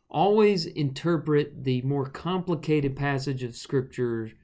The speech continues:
with the plainer passages of Scripture. Don't start in Revelation twenty. Start with First Thessalonians four, First Corinthians fifteen, John chapter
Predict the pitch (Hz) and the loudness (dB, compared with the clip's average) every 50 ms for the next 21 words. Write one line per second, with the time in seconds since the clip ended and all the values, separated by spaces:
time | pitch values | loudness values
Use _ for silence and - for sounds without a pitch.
0 | _ - - - _ _ _ - 135 131 135 - 135 131 - - - 151 151 151 | _ -20 -20 -20 _ _ _ -4 -4 -4 -4 -4 -6 -6 -8 -8 -4 -2 0 0
1 | 151 151 135 123 113 113 - 123 117 113 107 - - 110 110 104 101 - 110 101 | 2 2 0 0 -2 -4 -4 -4 -4 -4 -4 -6 -8 -8 -10 -10 -10 -10 -12 -12
2 | - - - - 107 95 - - - - - - - _ _ _ _ _ _ _ | -12 -12 -12 -10 -10 -10 -12 -16 -20 -20 -20 -20 -20 _ _ _ _ _ _ _
3 | _ _ _ _ _ _ _ _ _ 123 131 147 165 180 190 180 - - - - | _ _ _ _ _ _ _ _ _ -2 0 2 2 2 2 0 -2 -4 -2 0
4 | 185 180 170 160 156 151 - - 139 131 135 139 147 143 143 139 139 135 131 135 | 2 2 4 4 2 0 0 -2 -2 0 2 4 4 4 4 4 2 2 0 0
5 | - 131 120 110 - - - 139 139 127 107 95 90 - - - _ _ _ _ | -2 -4 -4 -4 -6 -6 -4 -2 -2 -2 -2 -4 -8 -14 -18 -20 _ _ _ _
6 | _ _ _ _ _ _ _ _ _ _ _ _ _ _ _ _ - - - - | _ _ _ _ _ _ _ _ _ _ _ _ _ _ _ _ -14 -12 -10 -6
7 | - 160 160 165 175 175 135 143 143 143 139 139 - 143 143 139 135 - - 143 | -2 0 2 2 2 0 0 0 2 2 0 0 -2 0 0 0 0 -2 -4 -4
8 | 131 127 - - 127 120 123 123 117 113 110 107 - - - - 156 156 156 156 | -4 -4 -4 -4 -4 -4 -4 -4 -4 -6 -6 -8 -10 -10 -4 -2 2 2 4 4
9 | 151 147 143 139 135 - - _ _ _ _ _ _ _ - 147 143 139 139 - | 4 2 0 0 -4 -8 -14 _ _ _ _ _ _ _ -2 0 0 0 -2 -4
10 | - 131 127 123 110 120 117 113 107 - - - 127 127 - - - 160 160 156 | -4 -4 -2 -2 -4 -4 -6 -8 -8 -8 -6 -4 -4 -4 -6 -6 -4 0 0 0
11 | 151 147 143 143 143 139 131 135 - - _ _ _ _ _ _ - 135 131 135 | 0 0 0 -2 -2 -4 -6 -8 -12 -18 _ _ _ _ _ _ -16 -8 -4 -2
12 | 131 131 127 123 113 - 113 107 - - - | -2 0 -2 -4 -4 -8 -8 -10 -10 -12 -16